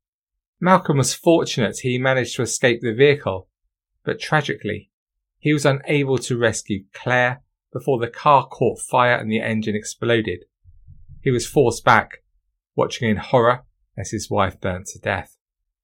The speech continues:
A passing car stopped and the driver got out offering assistance. Malcolm was hysterical,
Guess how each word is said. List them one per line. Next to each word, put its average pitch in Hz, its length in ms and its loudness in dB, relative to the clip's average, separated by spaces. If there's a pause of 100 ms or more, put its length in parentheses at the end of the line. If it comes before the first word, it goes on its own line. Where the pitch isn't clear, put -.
(260)
A 156 60 2
passing 156 480 2
car 139 300 2
stopped - 460 2
and 107 100 -2
the 107 60 0
driver 117 340 2
got 101 220 -2
out 113 280 4
offering 104 360 -2
assistance. 95 800 -6 (640)
Malcolm 202 380 4
was 135 140 4
hysterical, 143 760 2